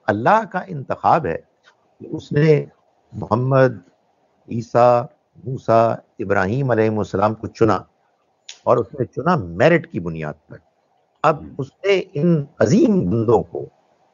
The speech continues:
Speaker 1: अपने रसूलों को, नबियों को चुन लिया इंसानियत की guidance के लिए।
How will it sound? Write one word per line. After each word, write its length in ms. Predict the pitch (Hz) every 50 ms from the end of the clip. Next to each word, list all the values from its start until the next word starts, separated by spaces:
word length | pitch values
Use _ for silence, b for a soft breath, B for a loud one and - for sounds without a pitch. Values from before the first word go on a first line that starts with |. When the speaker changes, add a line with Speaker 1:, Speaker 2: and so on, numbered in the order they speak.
| _ _ _ -
Speaker 1:
अपने 280 | - - - 120 117 101
रसूलों 460 | 90 85 - - 123 123 123 107 92
को, 160 | - - 95
नबियों 400 | 87 82 98 98 113 135 135 135
को 140 | 135 113 101
चुन 280 | - - - 143 160
लिया 240 | 156 143 151 151 143
इंसानियत 640 | 135 - - 104 92 - - 95 113 127 131 135 131
की 120 | - 98 87
guidance 420 | - 85 92 107 120 135 135 135
के 100 | - 143
लिए। 380 | 131 131 139 151 170 175 170